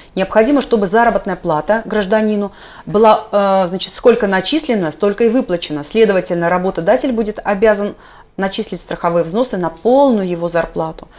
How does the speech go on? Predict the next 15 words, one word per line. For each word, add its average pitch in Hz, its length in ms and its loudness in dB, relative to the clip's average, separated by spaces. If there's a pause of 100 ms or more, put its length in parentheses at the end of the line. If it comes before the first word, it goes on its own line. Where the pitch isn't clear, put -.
(240)
То 202 60 -2
есть 185 120 -2
не 233 80 2
соглашаться 254 600 4
на 254 60 0
запла-, 190 380 0
на 185 80 -4
зарплату 196 460 0
в - 60 -16
конвертах. 170 580 -4 (260)
Человеку 190 420 0
нужна 254 280 2
зарплата 180 460 -2
белая, 156 440 0 (140)
официальная. 151 760 -4